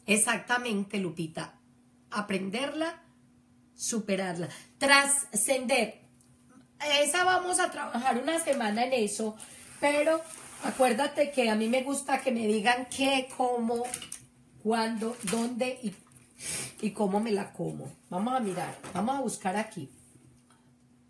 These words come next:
Esa es una tarea, eso es lo que me gusta a mí del reto, que me ayuda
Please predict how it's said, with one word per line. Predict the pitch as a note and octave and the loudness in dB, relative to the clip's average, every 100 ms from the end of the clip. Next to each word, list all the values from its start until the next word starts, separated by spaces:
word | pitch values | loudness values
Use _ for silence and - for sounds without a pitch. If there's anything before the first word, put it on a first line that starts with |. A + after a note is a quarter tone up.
| _ _ _ - | _ _ _ -12
Esa | F3+ A3+ | -4 -2
es | C4 | -2
una | C#4 C#4 - | -2 -2 0
tarea, | G#3+ F3 D#3+ C#3+ | -2 -2 -2 -4
eso | E3 A#3 | -4 -4
es | A#3+ | -6
lo | B3+ | -6
que | A#3+ | -4
me | G3+ | -4
gusta | E3 E3 - | -4 -8 -6
a | G3+ | -2
mí | A3 | 0
del | G#3 G3+ | -2 -2
reto, | F#3+ C#3+ C#3 | -4 -8 -10
que | - E3+ | -8 -6
me | E3+ | -4
ayuda | D#3+ F3 F#3 G#3+ B3 | -6 -4 0 0 -2